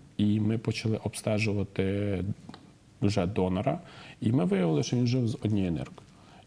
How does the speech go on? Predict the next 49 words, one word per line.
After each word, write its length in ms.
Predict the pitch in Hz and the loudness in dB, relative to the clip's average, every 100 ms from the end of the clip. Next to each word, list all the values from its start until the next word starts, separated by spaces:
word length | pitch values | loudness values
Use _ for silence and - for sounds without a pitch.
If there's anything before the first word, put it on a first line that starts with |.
| - | 0
І 160 | 120 113 | 2 4
родичі 360 | 104 160 - | 4 2 0
про 140 | - 104 | 0 -2
це 160 | - | 0
навіть 360 | 107 104 98 - | 0 2 0 0
не 120 | 90 | 0
знали. 240 | 82 62 101 - | 0 -2 -6 -4
Тобто 280 | 101 - | -4 0
людина 320 | 104 127 147 120 | 0 2 2 2
до 140 | 117 | 0
п'ятдесяти 680 | - 104 107 - - 123 110 | 0 0 0 -4 -2 0 0
шести 500 | - - 110 - 110 | -2 -2 -4 0 0
років 340 | 113 156 107 | 0 0 -2
жила 300 | 104 113 110 | 0 0 0
спокійно 500 | - - - 113 101 | -2 -4 0 2 2
з 80 | 98 | 0
однією 260 | 98 107 110 | 0 0 0
ниркою, 300 | 139 143 107 | 0 -2 -2
навіть 160 | 107 | -2
про 140 | - 92 | -4 -6
це 140 | - | -4
не 100 | 80 | -4
знала. 280 | - - - - | -4 -8 -10 -2
Коли 220 | 110 117 | 2 2
ми 160 | 110 107 | 4 2
їм 120 | 98 | 2
потім 300 | - - 101 | 0 -2 -2
сказали, 400 | - 107 104 95 | -2 0 2 0
що 200 | - 101 | 0 0
ми, 240 | 104 104 113 - - - - | 2 2 -2 -10 -16 -6 0
ми 260 | 107 104 - | 2 0 -2
будемо 260 | - 113 107 | -2 0 2
вилучати 500 | 104 98 - 101 101 | 0 0 0 0 0
тільки 240 | 107 - | -2 0
одну 380 | 101 92 107 104 | 0 0 0 2
нирку, 340 | 104 156 - 110 | 2 0 -2 -4
то 200 | - 107 | 0 0
їм 200 | 110 107 | 2 0
було 200 | 107 98 | 0 2
дивно. 340 | 92 82 90 | 2 2 0
Ми 160 | 110 101 | 0 -2
сказали: 380 | - 101 92 120 | 0 0 2 2
"Ну, 100 | 127 | 2
там 180 | 110 107 | 2 4
немає 300 | 101 85 85 | 2 0 -2
нирки, 300 | 90 - 101 | -6 -6 -2
вона 140 | 101 | 0
була 400 | 95 98 90 90 | 0 0 -2 -2
а-, 120 | - | -4